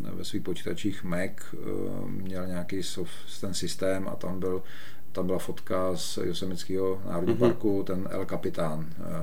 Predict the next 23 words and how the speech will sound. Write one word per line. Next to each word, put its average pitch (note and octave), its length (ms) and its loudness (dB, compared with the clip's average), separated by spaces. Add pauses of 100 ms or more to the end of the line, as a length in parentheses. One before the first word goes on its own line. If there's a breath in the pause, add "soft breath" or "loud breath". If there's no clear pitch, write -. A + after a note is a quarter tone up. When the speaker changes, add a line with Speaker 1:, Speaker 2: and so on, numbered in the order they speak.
(200)
Speaker 1:
a - 100 -2
já E2+ 100 -2
jsem F#2 200 0
stál F2+ 360 2
přesně F2 300 -2
na F2+ 60 0
tom F2 160 0
místě F2 320 2
někde F#2+ 200 2
zhruba, F2+ 300 2
kdy F2+ 180 2
odkud E2+ 420 0
je G#2 60 -2
ten F#2 220 -2
záběr. F#2 520 0 (680 loud breath)
A - 60 0
tam B2+ 160 4
někde C3+ 220 6
mi B2+ 220 4
tak - 220 2
jako B2 180 4
došlo, A2 440 4
že, G#2 440 4